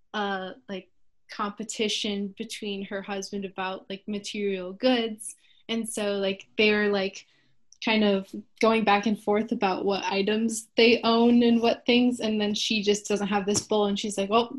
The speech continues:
really gotta get a bowl because I need to be better or at least equal to my husband," which I understand. Like, I understand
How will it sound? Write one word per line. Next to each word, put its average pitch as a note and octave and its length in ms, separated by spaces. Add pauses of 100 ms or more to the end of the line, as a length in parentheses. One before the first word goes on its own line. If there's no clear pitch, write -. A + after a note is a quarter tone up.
(100)
really G#3+ 180
gotta A3 240
get A#3 180
a A3 40
bowl A3 480
because G#3 520
I G#3 140
need G#3+ 200
to A3 80
be G#3+ 200
better G#3+ 600
or G#3 180
at G#3 200
least A3 300
equal A3+ 340
to A3 200
my G#3 60
husband," G#3 640 (560)
which G3+ 460 (240)
I G#3+ 160
understand. G#3+ 800 (640)
Like, A3 280 (100)
I A#3+ 160
understand B3+ 840